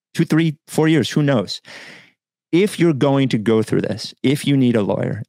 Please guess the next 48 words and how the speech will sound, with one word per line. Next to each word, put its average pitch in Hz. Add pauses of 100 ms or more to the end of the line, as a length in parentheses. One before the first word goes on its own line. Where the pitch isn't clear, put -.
if 139
you 135
need 127
a -
personal 98
injury 92 (100)
lawyer, -
nobody 135
better 85 (200)
than 95
Kornblau 101
and 87
Kornblau. 90
Been 107
there 104
four 135
decades, 120
some 113
of 98
the 95 (100)
biggest 135 (240)
medical 117
malpractice 104
results 104 (180)
in 98 (140)
all 117
of 110
Southeastern 98
P 95
A, 92
but 165 (420)
all 123
kinds 98
of -
personal 90
injury. 85 (100)
Like 107
I 107
said, 82 (720)
car 123
accident, 110
slip 107
and 104
fall, 101
injured 101
at 104
work, 92
whatever. 92